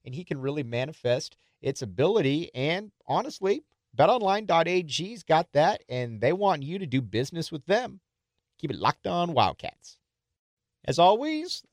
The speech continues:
thank you for keeping it locked on Wildcats. I'm your host, Mike Luke. Now, we talked a little bit in the first segment about what Arizona's win total could be with a guy like a Justin Kier hopping on board from Georgia.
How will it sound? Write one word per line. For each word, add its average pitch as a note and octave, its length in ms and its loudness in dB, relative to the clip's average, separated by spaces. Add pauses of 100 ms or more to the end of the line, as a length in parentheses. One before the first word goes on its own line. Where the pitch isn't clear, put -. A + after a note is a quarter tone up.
(140)
thank E3 220 4
you D#3+ 80 -16
for D3 80 -6
keeping E3+ 240 0
it C3 80 0
locked D3 300 2
on C#3+ 180 0
Wildcats. E3+ 880 0
I'm D#3 100 -8
your C#3+ 80 -2
host, D#3 240 2
Mike D#3 280 2
Luke. A3+ 300 0 (480)
Now, D3 340 4
we C3 120 -2
talked E3 320 2
a D3+ 60 -8
little D#3 180 -2
bit D#3 240 4
in D3 60 2
the C3 80 -6
first D#3 360 -2
segment D3 540 0
about C3+ 760 2 (420)
what C3 180 2
Arizona's C3+ 760 2
win C3+ 380 0
total D3+ 320 2
could C#3 440 -4
be C3+ 300 0
with D3+ 180 -4
a A#2+ 60 -4
guy B2 300 4
like B2 540 2
a B2+ 100 -2
Justin C3+ 460 -4
Kier D3 340 -2
hopping C3+ 320 0
on C3+ 180 -2
board C3 340 0
from A#2 160 -8
Georgia. C#3+ 540 2